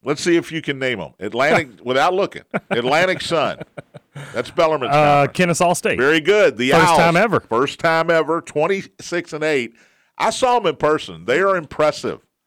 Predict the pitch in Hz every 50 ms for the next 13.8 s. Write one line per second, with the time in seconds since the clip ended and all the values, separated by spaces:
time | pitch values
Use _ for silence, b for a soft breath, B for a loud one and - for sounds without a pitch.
0 | _ _ _ _ _ _ _ _ _ _ - 110 123 156 165 160 143 139 131 123
1 | 117 113 131 131 127 120 101 78 76 - _ _ - - 160 170 151 147 139 -
2 | 104 95 - - 104 69 - - 127 139 131 120 123 123 127 131 127 120 117 120
3 | 127 143 160 151 170 170 170 151 143 170 160 - - 180 175 190 202 190 98 107
4 | 104 101 120 120 120 120 120 120 123 123 120 - 127 120 117 113 101 98 98 -
5 | 98 85 - - 104 101 95 90 82 90 90 82 80 80 87 82 82 85 85 78
6 | 76 87 78 78 76 71 73 78 90 95 95 90 85 82 80 82 82 80 80 -
7 | - - - 202 160 87 80 - 92 92 92 90 82 92 85 80 73 73 71 67
8 | 65 64 73 71 78 98 120 131 143 143 151 143 131 127 123 120 120 120 120 113
9 | 92 117 101 98 90 - 101 95 85 - 95 90 82 82 78 69 - - - _
10 | _ _ _ _ _ _ _ _ _ _ _ _ _ _ _ _ _ _ _ _
11 | _ _ _ _ _ - - 123 135 131 113 - - 190 202 226 180 - - -
12 | 196 180 160 120 85 - - - - - _ _ _ _ _ _ _ _ _ _
13 | _ _ _ - 76 90 107 - - - 170 143 113 110 _ _